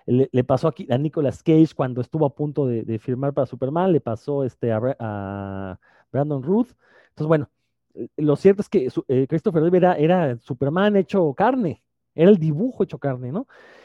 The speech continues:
Entonces, eh, la verdad es que tenemos un, unas películas muy bien hechas, muy bien trabajadas, con un guión muy interesante,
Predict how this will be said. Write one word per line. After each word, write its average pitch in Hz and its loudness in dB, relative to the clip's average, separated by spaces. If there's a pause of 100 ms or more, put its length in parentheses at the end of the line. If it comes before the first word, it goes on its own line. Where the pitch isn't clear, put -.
(220)
Entonces, 160 0 (180)
eh, 160 2
la 147 4
verdad 160 4
es - 0
que 233 -4
tenemos 185 -4
un, 196 -10
unas 180 -6
películas 165 0
muy 220 0
bien 220 0
hechas, 180 0
muy 175 -2
bien 180 -2
trabajadas, 165 0
con 139 -6
un 165 -4
guión 175 0 (200)
muy 165 0
interesante, 185 2